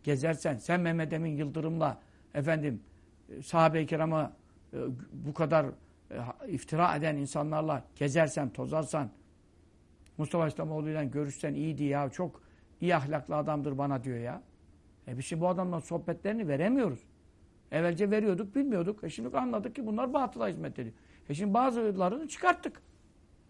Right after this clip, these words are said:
E neden çıkarttık? E yanlış yapıyor. Efendi Hazretleri'ne hainlik yapan adamlarla birlikte oluyor. Efendi Fatih'in bu boşaltılma projesine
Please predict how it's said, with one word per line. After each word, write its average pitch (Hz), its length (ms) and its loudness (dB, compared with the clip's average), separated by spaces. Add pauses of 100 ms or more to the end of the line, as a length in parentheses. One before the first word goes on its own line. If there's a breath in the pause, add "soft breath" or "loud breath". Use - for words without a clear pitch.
(100)
E 127 40 -2
neden 180 220 4
çıkarttık? 240 340 -2
E 147 60 2
yanlış 190 360 2
yapıyor. 240 300 0 (1040)
Efendi 220 320 6
Hazretleri'ne 220 320 6
hainlik 208 480 6
yapan 214 240 4
adamlarla 208 580 4
birlikte 185 280 0
oluyor. 170 320 2 (440 soft breath)
Efendi 196 400 2
Fatih'in 208 480 6
bu 196 80 -4
boşaltılma 202 680 4
projesine 196 640 2